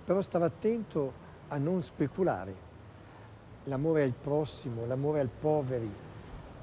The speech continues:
è stato insegnato in casa di Martin. La misericordia, di cui apriremo presto il giubileo straordinario, Papa Francesco aprirà questo giubileo straordinario, possiamo definire la famiglia di Mar-,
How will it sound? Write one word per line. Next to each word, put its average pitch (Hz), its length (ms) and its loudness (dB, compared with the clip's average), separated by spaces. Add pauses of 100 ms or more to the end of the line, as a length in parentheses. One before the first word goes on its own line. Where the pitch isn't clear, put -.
(160)
è 151 60 -2
stato 165 280 0
insegnato 156 600 2
in 131 100 2
casa 131 340 2
di 123 160 -2
Martin. 123 440 -2
La 143 80 4
misericordia, 160 800 4
di 123 100 -2
cui 151 220 4
apriremo 143 480 2
presto 139 640 -2 (340)
il 135 80 0
giubileo 143 480 4
straordinario, 135 800 0
Papa 127 280 -4
Francesco 135 560 -4
aprirà 139 340 -2 (440)
questo 156 260 0
giubileo 147 560 2
straordinario, 143 840 -2 (500)
possiamo 175 340 4
definire 175 480 4
la 151 100 4
famiglia 165 480 0
di 135 100 0
Mar-, 143 220 -2